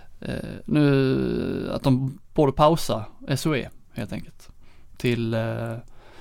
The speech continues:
ja, efter jul, efter mästerskapet där då. Eh, om, eh, bara för att tycka lite om det då, man kan ju börja med den här matchen. Det är ju lite svårare tycker jag, vad som ska gälla liksom. Eh, ska man ställa in matcher när det inte finns något fall men när det finns symptom?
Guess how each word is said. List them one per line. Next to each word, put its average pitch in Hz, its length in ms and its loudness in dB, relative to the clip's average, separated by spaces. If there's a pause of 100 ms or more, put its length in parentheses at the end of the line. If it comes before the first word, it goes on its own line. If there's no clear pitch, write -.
(280)
ja, 127 180 6
efter 143 240 0
jul, - 320 -2 (520)
efter 123 240 -4
mästerskapet 117 600 -6
där 120 140 -4
då. 117 120 -10 (1500)
Eh, 117 400 0 (1000)
om, 185 300 -4
eh, 180 420 -4
bara 156 140 8
för - 100 -4
att - 60 -10
tycka 175 340 2
lite 160 220 2
om 143 60 4
det 139 140 4
då, 117 340 2
man 120 260 -2
kan 131 160 0
ju 127 380 0
börja 135 320 2
med 127 120 2
den 135 40 2
här 131 60 2
matchen. 131 480 0
Det 139 60 2
är 143 40 0
ju 143 60 0
lite 139 180 -4
svårare 127 640 -2
tycker 127 200 -4
jag, 110 640 -2 (720)
vad 123 180 4
som 123 120 2
ska 127 180 2
gälla 123 400 4
liksom. 117 360 -8
Eh, 117 360 -6
ska 123 160 -4
man 120 100 0
ställa 131 240 2
in 127 180 4
matcher 139 420 0
när 123 100 2
det 127 60 0
inte 131 120 -2
finns 120 220 -2
något 120 120 -8
fall 120 380 0
men 120 100 2
när 120 120 2
det 123 80 -2
finns 120 260 -2
symptom? 113 680 0